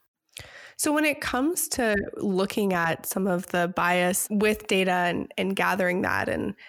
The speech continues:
reporting, obviously there's a lot of, a, a lot of the story that's not represented. And so when it comes to your experience and your story,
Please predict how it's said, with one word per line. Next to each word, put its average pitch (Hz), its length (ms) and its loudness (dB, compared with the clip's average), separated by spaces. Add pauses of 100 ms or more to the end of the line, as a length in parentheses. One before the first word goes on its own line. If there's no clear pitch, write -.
(140)
reporting, 202 760 0
obviously 240 360 0
there's 214 220 0
a 196 60 0
lot 185 240 0
of, 180 300 0 (480)
a, - 220 0
a 247 100 2
lot 247 220 2
of 269 80 2
the 262 60 2
story 208 280 2
that's 185 240 -2
not - 280 0
represented. - 800 -2 (400)
And 220 120 0
so 226 120 0
when 220 100 2
it - 100 -2
comes 226 360 0
to 208 120 0
your 190 320 2
experience - 840 0
and 196 180 0
your 101 380 2
story, - 680 0